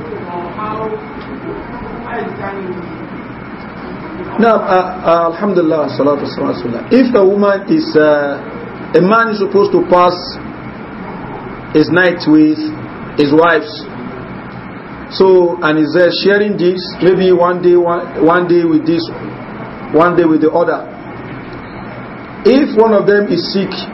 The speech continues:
Speaker 2: that doesn't mean he will not pass the day with her. He will pass the night with her, rather,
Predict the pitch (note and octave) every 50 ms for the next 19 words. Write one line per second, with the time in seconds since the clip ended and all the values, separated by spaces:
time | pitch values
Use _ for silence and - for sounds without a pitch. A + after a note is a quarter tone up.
0 | - - - E3 F#3+ G3+ G3+ G3 - E3+ G3 F#3+ F#3+ F#3 F#3 F#3 F3+ F#3 - -
1 | - - - D#3+ D#3+ D#3+ D#3+ F3 F3+ F3+ F3+ E3+ E3+ E3+ D#3+ - D3+ C#3 D3+ E3+
2 | E3 D#3 D3+ D3+ - - D3 D3+ D3 - - - - - - - - - - -
3 | - - - - - - - E3 E3 - G3 G3 G3+ G#3 G#3 G#3 - - - D#3
4 | D#3+ D#3+ F3 F3+ E3 F3+ D#3+ D#3 D#3 - E3+ E3+ D#3 D#3 D#3+ E3 E3+ F3 F#3+ G3+